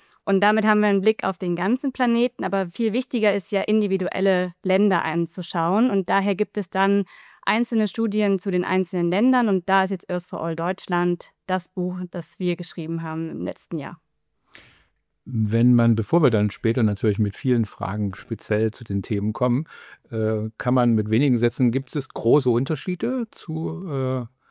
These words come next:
Speaker 2: dem Weltblick und dem Deutschlandblick?
Speaker 1: Also wir haben da ja fünf zentrale Kehrtwenden und ein zentraler Unterschied, den wir in Deutschland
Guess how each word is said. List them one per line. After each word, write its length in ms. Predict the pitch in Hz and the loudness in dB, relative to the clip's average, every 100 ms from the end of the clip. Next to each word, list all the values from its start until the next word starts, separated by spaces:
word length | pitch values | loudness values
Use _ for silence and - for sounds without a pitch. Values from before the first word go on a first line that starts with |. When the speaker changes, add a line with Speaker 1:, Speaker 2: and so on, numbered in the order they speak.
| _ _ _ 131 | _ _ _ -4
Speaker 2:
dem 280 | 120 113 | 0 2
Weltblick 500 | 110 135 - 135 131 | 2 0 2 0 0
und 140 | 127 117 | -2 0
dem 120 | 113 | 2
Deutschlandblick? 680 | 107 113 156 156 180 - - _ _ _ _ _ _ _ _ | 2 0 -4 -6 -8 -10 -18 _ _ _ _ _ _ _ _
Speaker 1:
Also 380 | 185 180 180 175 | -2 2 2 2
wir 220 | 185 180 | 2 2
haben 340 | 202 214 214 - _ | 2 2 2 -2 _
da 200 | 196 190 | -2 0
ja 220 | 180 175 | 0 -2
fünf 640 | 170 - 220 247 262 - - - | -4 -2 2 2 2 -2 -16 -10
zentrale 440 | - 196 - 196 185 | -2 -2 0 0 0
Kehrtwenden 720 | 214 226 - 233 247 - 220 | 0 -2 0 0 0 0 -2
und 160 | 196 - | -2 -2
ein 260 | 180 190 | 0 0
zentraler 560 | 185 185 - 196 233 240 | 0 -4 -2 0 2 2
Unterschied, 580 | 233 226 220 226 220 - | 0 -4 -4 -4 -4 -2
den 360 | 196 190 185 180 | 0 2 2 2
wir 180 | 185 | 2
in 140 | 180 175 | 2 2
Deutschland 640 | 180 208 - 202 202 | 2 0 0 -2 0